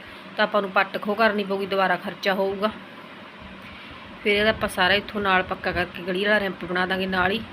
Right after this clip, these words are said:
ਲੈਵਲ ਦੇ ਹਿਸਾਬ ਨਾਲ। ਤੇ ਇੱਥੋਂ ਚਲੋ ਜੀ, ਮੈਂ ਸਾਰਾ ਸੰਭਰ ਲਿਆ ਸੀਗਾ। ਤੇ ਇੱਥੋਂ ਕੱਟਿਆ ਥੱਲੋਂ ਸਾਰਾ ਆਪਾਂ ਸੰਭਰ ਕੇ ਢੇਰੀ ਲੱਗ ਜੂਗੀ।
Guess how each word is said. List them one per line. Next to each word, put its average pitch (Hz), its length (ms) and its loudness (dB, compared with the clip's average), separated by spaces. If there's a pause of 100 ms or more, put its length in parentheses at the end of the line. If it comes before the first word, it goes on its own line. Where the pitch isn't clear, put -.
(260)
ਲੈਵਲ 196 300 0
ਦੇ 185 80 -4
ਹਿਸਾਬ 208 280 -2
ਨਾਲ। 202 180 -2 (960)
ਤੇ 185 280 -2 (880)
ਇੱਥੋਂ 320 220 2
ਚਲੋ 226 240 4
ਜੀ, 220 80 4
ਮੈਂ 220 140 2
ਸਾਰਾ 226 240 0
ਸੰਭਰ 214 320 -2
ਲਿਆ 240 140 2
ਸੀਗਾ। 233 320 -2 (1400)
ਤੇ 202 280 -10 (1400)
ਇੱਥੋਂ 202 240 -6
ਕੱਟਿਆ 208 300 -2
ਥੱਲੋਂ 196 240 -4
ਸਾਰਾ 196 280 0
ਆਪਾਂ 208 200 -2
ਸੰਭਰ 190 320 -2
ਕੇ 220 200 -4 (800)
ਢੇਰੀ 226 220 2
ਲੱਗ 196 160 2
ਜੂਗੀ। 208 400 -4